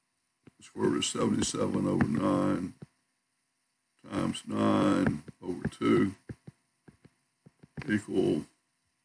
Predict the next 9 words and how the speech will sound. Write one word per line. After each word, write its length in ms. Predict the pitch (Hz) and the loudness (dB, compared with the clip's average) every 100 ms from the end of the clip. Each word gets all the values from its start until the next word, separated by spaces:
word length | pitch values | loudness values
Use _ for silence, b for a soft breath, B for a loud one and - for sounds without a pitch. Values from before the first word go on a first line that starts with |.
| _ _ _ _ _ - | _ _ _ _ _ -20
the 80 | - | -14
square 300 | - 120 117 | -2 2 4
root 240 | 113 101 | 4 4
of 80 | - | 2
seventy-seven 1160 | - 110 101 95 - - 104 107 92 85 71 - - _ _ - _ _ _ _ _ _ _ _ _ _ _ _ _ _ _ _ _ _ _ _ _ _ _ _ _ | 2 2 2 2 0 0 2 2 2 0 -2 -6 -18 _ _ -20 _ _ _ _ _ _ _ _ _ _ _ _ _ _ _ _ _ _ _ _ _ _ _ _ _
over 200 | 101 85 | -6 -4
two, 320 | - - - - _ _ _ - - _ _ _ _ _ _ _ _ _ _ _ _ _ _ - | -6 -8 -8 -10 _ _ _ -20 -20 _ _ _ _ _ _ _ _ _ _ _ _ _ _ -14
which 260 | - - | -12 -8
is 480 | - 92 90 82 - | -2 0 2 -2 -6